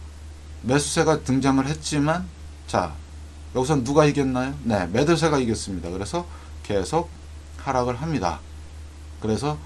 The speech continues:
어, 여기 보이는 저점을 이탈했을 때 어떻게 됩니까? 내려가서 간다. 그러면 길이는 어느 정도 될까요? 네, 요 길이만큼,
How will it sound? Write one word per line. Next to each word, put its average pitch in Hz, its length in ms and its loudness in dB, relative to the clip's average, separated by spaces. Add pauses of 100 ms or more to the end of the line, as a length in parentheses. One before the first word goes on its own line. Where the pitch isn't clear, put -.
(200)
어, 92 120 0
여기 117 200 0
보이는 117 420 2 (280)
저점을 139 560 2
이탈했을 147 540 -2
때 180 240 -4 (300)
어떻게 104 260 -2
됩니까? 80 420 -4 (540)
내려가서 87 480 -4
간다. 76 340 -6 (340)
그러면 151 420 2 (480)
길이는 156 540 4
어느 123 180 4
정도 127 260 2
될까요? 117 460 0 (300)
네, 104 280 0 (300)
요 170 340 8
길이만큼, 95 760 0